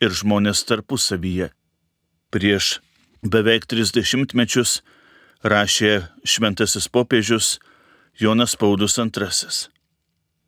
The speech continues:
„Brangieji, priimkime kryžių kaip dovaną, kaip tiesą,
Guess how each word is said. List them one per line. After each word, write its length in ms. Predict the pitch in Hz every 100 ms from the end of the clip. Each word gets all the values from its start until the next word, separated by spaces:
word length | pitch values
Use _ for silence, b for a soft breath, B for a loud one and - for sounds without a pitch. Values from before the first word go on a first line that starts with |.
| _ _ _ -
„Brangieji, 500 | 107 104 107 107 98
priimkime 560 | 107 120 123 - 110 110
kryžių 400 | 123 117 101 107
kaip 240 | 120 101 113
dovaną, 460 | 95 87 90 87 _ _ _ _ _ _ _ _ _ -
kaip 240 | 117 98
tiesą, 500 | - 120 127 - 117